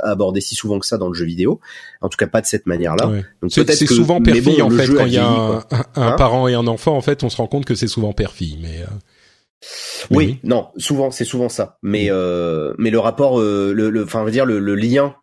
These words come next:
Speaker 1: entre le, enfin bon, c'est, je vais
Speaker 2: Oui,
Speaker 1: pas
Speaker 2: les, les
Speaker 1: reparler
Speaker 2: parents
Speaker 1: de
Speaker 2: et les
Speaker 1: Nier, on en
Speaker 2: enfants, je
Speaker 1: parlait.
Speaker 2: comprends, oui, bien sûr.
Speaker 1: C'est, c'est ce, ce rapport-là est pas souvent abordé dans le jeu
Speaker 2: Mm.
Speaker 1: vidéo, ou en
Speaker 2: Oui,
Speaker 1: tout cas
Speaker 2: tout à fait,
Speaker 1: pas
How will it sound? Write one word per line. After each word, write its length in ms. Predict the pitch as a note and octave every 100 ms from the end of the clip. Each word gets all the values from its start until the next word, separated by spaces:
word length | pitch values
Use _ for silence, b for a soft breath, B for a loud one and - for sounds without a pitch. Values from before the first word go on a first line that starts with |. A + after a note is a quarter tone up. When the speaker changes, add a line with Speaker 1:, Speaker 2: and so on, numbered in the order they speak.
| _
Speaker 1:
entre 380 | - F#2+ - A#2
le, 720 | A2 F#2+ F#2 F2+ E2+ E2 D#2+ - b _ - - B B B B -
enfin 100 | F#3
bon, 100 | E3
c'est, 160 | - G3+
je 60 |
vais 100 | D3
Speaker 2:
Oui, 40 | D3
Speaker 1:
pas 60 | C3+
Speaker 2:
les, 20 | B2+
les 100 | C3+
Speaker 1:
reparler 60 |
Speaker 2:
parents 180 | - B2+
Speaker 1:
de 40 | D3
Speaker 2:
et 20 |
les 60 | C3
Speaker 1:
Nier, 40 | B2
on 20 |
en 40 |
Speaker 2:
enfants, 140 | B2 C3+
je 40 |
Speaker 1:
parlait. 80 | B2+
Speaker 2:
comprends, 300 | B2 - A2
oui, 200 | F#2+ F#2
bien 120 | F2
sûr. 160 | F2 B2+
Speaker 1:
C'est, 60 | A#2+
c'est 180 | - B2+
ce, 240 | C#3 C3+
ce 160 | B2 C3
rapport-là 420 | A#2+ B2 B2 C#3+
est 60 | C3+
pas 120 | A#2+
souvent 280 | - A#2 A#2
abordé 300 | G#2+ G#2+ A2+
dans 100 | G#2+
le 60 | G2
jeu 80 |
Speaker 2:
Mm. 40 | C3
Speaker 1:
vidéo, 240 | A2 B2
ou 120 | B2+
en 40 | G#2
Speaker 2:
Oui, 80 | A#2+
Speaker 1:
tout 60 |
cas 100 | G2+
Speaker 2:
tout 80 | A2
à 20 |
fait, 60 |
Speaker 1:
pas 60 | G2